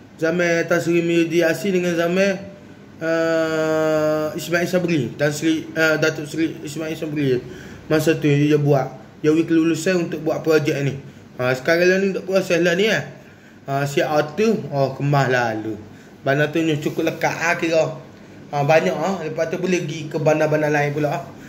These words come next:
Pergi bandar lain untuk jadi, jadi bangunan-bangunan lah. Ha, tapi besar, ada macam-macam,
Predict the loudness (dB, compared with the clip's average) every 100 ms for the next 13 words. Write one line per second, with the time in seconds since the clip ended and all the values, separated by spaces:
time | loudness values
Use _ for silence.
0 | -12 -2 2 2 0 0 0 2 2 0
1 | 0 -4 -4 -2 -2 0 -2 2 2 2
2 | 0 0 0 0 0 0 0 0 -2 -8
3 | -18 -20 -20 -8 0 0 0 -4 -12 -20
4 | -6 0 0 2 2 2 -2 -14 -10 -6
5 | -4 2 2 2 0 -6 -10 -12 -4 -2
6 | 0 -2 0 -2 0 0